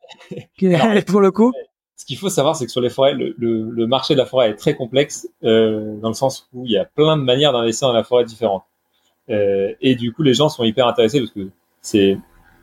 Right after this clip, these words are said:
Speaker 1: c'est un sujet qui est généralement assez peu évoqué par, euh, tu vois, le, le conseiller financier
Speaker 2: Ah oui, oui.
Speaker 1: ou les gens. Et en fait, euh,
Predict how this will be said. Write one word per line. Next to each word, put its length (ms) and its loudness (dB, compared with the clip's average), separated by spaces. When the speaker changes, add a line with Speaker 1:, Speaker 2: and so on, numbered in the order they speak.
Speaker 1:
c'est 340 2
un 300 4
sujet 320 -2
qui 160 0
est 180 -6
généralement 460 -2
assez 280 -2
peu 200 2
évoqué 460 0
par, 260 -2
euh, 180 -4
tu 60 -20
vois, 120 -6
le, 80 -8
le 200 -16
conseiller 260 -14
financier 260 0
Speaker 2:
Ah 60 4
oui, 140 4
oui. 200 2
Speaker 1:
ou 40 -16
les 80 -10
gens. 300 -6
Et 220 -12
en 80 -12
fait, 220 -10
euh, 140 -10